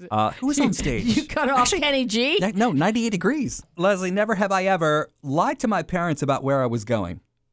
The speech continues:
Speaker 2: Uh, yeah, I have, I'm sure. By what age? Five, <laughs> six? I mean
Speaker 1: Give me one example. Where were you going?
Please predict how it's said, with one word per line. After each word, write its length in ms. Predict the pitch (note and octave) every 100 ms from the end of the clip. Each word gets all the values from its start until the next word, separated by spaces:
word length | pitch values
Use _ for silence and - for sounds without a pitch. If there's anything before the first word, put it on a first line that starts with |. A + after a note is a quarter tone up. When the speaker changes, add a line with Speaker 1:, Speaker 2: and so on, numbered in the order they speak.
| -
Speaker 2:
Uh, 40 | D#3
yeah, 160 | C#3
I 40 | B2+
have, 260 | G2+ G#2+ -
I'm 60 |
sure. 400 | B2+ - C#2 A#2 -
By 140 | D#3+ E3
what 220 | F3 F3
age? 260 | E3 C#3+ -
Five, 320 | - E3+ F3+
<laughs> 120 | -
six? 320 | - - - - A#3 F3 - - -
I 120 | F#3+
mean 380 | G3 F3+ F3 D#3+ - -
Speaker 1:
Give 80 |
me 80 | F#3
one 180 | E3+ E3
example. 380 | C#3+ F3+ - E2+
Where 120 | G#2
were 60 | B2
you 100 | B2
going? 280 | D3+ G#2